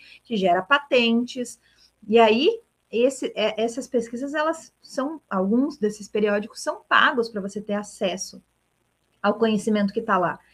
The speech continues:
E aí, nesse processo, a universidade pode dispor, fazendo um cadastro dentro lá da capes, um, um acesso a esses periódicos, inclusive, que são pagos. Então, anota aí.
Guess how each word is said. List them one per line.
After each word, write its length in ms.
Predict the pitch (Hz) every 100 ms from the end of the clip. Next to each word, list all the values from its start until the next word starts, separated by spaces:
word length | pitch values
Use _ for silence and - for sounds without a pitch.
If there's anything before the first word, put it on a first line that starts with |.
| - - -
E 120 | 247
aí, 500 | 247 247 247 277 466 - -
nesse 340 | 226 220 269
processo, 640 | - 262 277 269 220 247 349
a 40 |
universidade 640 | 302 269 254 277 233 233 -
pode 260 | 240 226
dispor, 540 | 214 214 - 226 233 233
fazendo 360 | 294 233 262
um 80 | 294
cadastro 560 | 277 220 185 202 - 202
dentro 320 | 208 254 254
lá 160 | 202
da 120 | 196 220
capes, 420 | 339 254 - - _ _ _ _
um, 420 | 269 285 294 277
um 300 | 247 240 233 -
acesso 500 | 233 247 254 226 269
a 60 |
esses 240 | 247 262 -
periódicos, 540 | 262 254 220 214 240
inclusive, 400 | 240 240 233 226
que 80 | 233
são 180 | 262 277
pagos. 420 | 330 208 170 170
Então, 220 | 170 196
anota 280 | 208 220 277
aí. 260 | 233 170